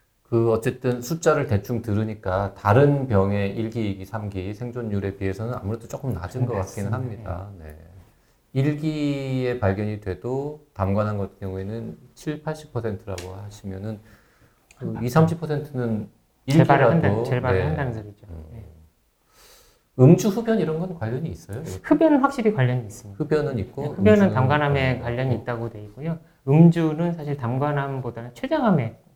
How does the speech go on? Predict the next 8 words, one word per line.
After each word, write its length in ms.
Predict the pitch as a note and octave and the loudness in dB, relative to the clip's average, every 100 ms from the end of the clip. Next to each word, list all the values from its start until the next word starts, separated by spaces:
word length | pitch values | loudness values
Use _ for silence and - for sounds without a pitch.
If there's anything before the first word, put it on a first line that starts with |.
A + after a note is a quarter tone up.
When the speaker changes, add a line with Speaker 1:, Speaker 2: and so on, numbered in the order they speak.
| - | -12
Speaker 2:
좀 220 | D#3 B2 | -10 -8
더, 160 | A#2 G#2 _ _ _ _ | -10 -12 _ _ _ _
Speaker 1:
그렇죠. 380 | - F#2 - - | -2 -2 -2 -10
Speaker 2:
네, 100 | A2 | -6
위험 240 | A#2 C3 A#2+ | 2 2 2
인자로 260 | A2+ G#2+ | -4 -10
돼 120 | G#2 F#2+ | -16 -20
있습니다. 280 | - _ | -20 _